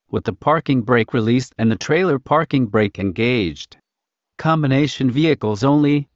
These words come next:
check that the trailer parking brake will hold vehicle by gently trying to pull forward with the trailer parking brake on.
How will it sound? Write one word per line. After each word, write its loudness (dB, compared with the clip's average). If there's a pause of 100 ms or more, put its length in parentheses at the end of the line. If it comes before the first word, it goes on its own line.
(260)
check -2
that -4
the -4
trailer 0
parking 0
brake 0
will 2
hold -2
vehicle 0
by 0
gently -2
trying 0
to -6
pull -2
forward 2
with -8
the -4
trailer 0
parking 0
brake 0
on. 0